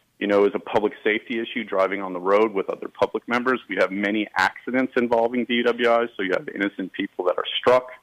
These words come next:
You have also other crimes of property, which are very concerning at the misdemeanor level, like burglary of a motor vehicle. No one likes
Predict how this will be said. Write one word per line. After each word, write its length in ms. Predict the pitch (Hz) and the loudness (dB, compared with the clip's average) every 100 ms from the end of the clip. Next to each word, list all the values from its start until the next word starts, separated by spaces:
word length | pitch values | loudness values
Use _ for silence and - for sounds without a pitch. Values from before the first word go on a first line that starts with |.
| _ - - - - - | _ -20 -20 -20 -10 2
You 120 | 107 | 6
have 240 | 104 98 | 6 4
also 500 | - - 117 - 110 | 2 2 2 2 0
other 320 | 98 110 113 98 | 2 0 0 -4
crimes 480 | - 120 113 110 104 | -2 0 2 0 -4
of 160 | 82 | -10
property, 520 | - - 107 - 131 123 | -4 0 0 0 -2 -2
which 200 | 98 - | -4 -2
are 60 | - | -2
very 300 | 101 101 104 | 2 2 2
concerning 640 | - 92 - 113 123 120 | -2 -4 0 2 4 2
at 100 | 117 | 0
the 60 | 117 | 0
misdemeanor 480 | 117 - 120 117 | -2 0 0 2
level, 280 | 117 113 110 | 6 6 6
like 220 | 107 - - | 2 0 2
burglary 400 | 101 104 104 101 | 2 4 0 0
of 80 | 92 | -2
a 100 | - | -2
motor 260 | 95 110 | 0 2
vehicle. 360 | 117 123 120 120 | 2 2 2 -2
No 160 | 110 92 | -6 -12
one 160 | 92 | -12
likes 200 | 92 95 | -10 -10